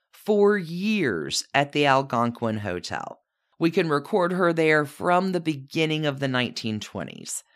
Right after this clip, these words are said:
So it's nineteen thirty-two now. If not a decade, maybe a decade and a half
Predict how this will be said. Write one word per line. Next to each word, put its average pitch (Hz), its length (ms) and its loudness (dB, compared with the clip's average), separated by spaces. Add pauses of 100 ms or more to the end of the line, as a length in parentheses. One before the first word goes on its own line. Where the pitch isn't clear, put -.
(240)
So 160 400 6
it's - 180 -6
nineteen 160 400 2
thirty-two 160 560 0
now. 135 480 4 (480)
If 240 420 0 (120)
not 196 400 4
a 185 80 4
decade, 143 580 2
maybe 262 460 2
a 240 60 6
decade 180 460 0
and 156 140 2
a 147 80 -2
half 143 540 0